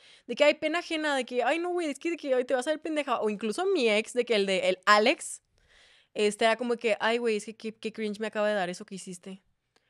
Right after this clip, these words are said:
Y yo de que, ¿pero qué? Que si bailaba o que si hacía algo, era como que, qué cringe. De que no, no vuelvas a hacer eso, por favor. De que neta me da mucha pena ajena. Así, güey. Y con mi novio, con Héctor, es de que neta, güey, me puedo,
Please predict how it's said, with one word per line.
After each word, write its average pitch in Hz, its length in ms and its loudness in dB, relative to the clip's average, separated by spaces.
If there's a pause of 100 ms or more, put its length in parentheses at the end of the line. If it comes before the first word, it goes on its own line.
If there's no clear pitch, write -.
(140)
Y 208 80 -8
yo 220 60 -2
de 226 60 -4
que, 233 180 -8
¿pero 247 220 -6
qué? 233 260 0
Que 226 80 -2
si 220 100 2
bailaba 214 400 6
o 208 60 4
que 208 100 -8
si 208 60 -4
hacía 208 200 4
algo, 208 140 4
era 208 100 2
como 214 200 -6
que, 190 140 -10
qué 202 120 -8
cringe. 196 420 -10
De 190 100 -10
que 208 80 -8
no, 196 200 -6
no 196 120 -6
vuelvas 196 180 -4
a 220 40 -8
hacer 208 140 -8
eso, 190 120 -10
por 190 160 -12
favor. 175 360 -8
De 185 100 -12
que 196 100 -14
neta 185 180 -12
me 190 120 -10
da 175 40 -10
mucha 175 220 -12
pena 185 180 -10
ajena. 185 300 -12 (460)
Así, 214 380 0
güey. 190 440 6 (320)
Y 233 140 -2
con 269 200 2
mi 254 120 0
novio, 240 640 4
con 220 200 2
Héctor, 226 260 4
es 262 80 4
de 254 120 -4
que 254 180 4
neta, 233 300 2
güey, 254 280 4
me 233 180 0
puedo, 240 640 4